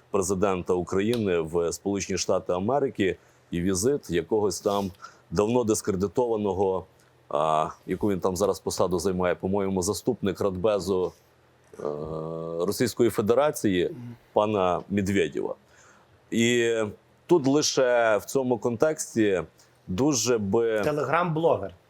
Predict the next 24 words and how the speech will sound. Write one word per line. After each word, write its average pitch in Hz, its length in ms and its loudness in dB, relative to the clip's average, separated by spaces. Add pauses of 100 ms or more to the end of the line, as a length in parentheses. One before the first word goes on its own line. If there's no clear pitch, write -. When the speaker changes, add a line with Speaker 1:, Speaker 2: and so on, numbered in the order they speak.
(120)
Speaker 2:
я 98 100 -6
думаю, 98 420 -6
так 98 200 -4
краще. - 380 -12
Speaker 1:
Можливо, 135 760 2
Telegram-блогер, 104 840 2
можливо, 82 1120 -2 (140)
там, - 300 0 (320)
алкоголь-блогер. 101 1160 0 (540)
А, 78 420 0
Speaker 2:
Разом. 110 340 0 (340)
Speaker 1:
але, 117 540 4 (120)
Speaker 2:
Все. 101 420 -2
Speaker 1:
е, 104 60 -4 (160)
одна 131 260 2
дуже 143 260 2
важлива 135 500 2
річ: 185 300 0
от 101 140 0
ми 110 160 2
там 107 220 0
розглядали 113 540 2
різні 110 320 -2
сценарії, 123 760 2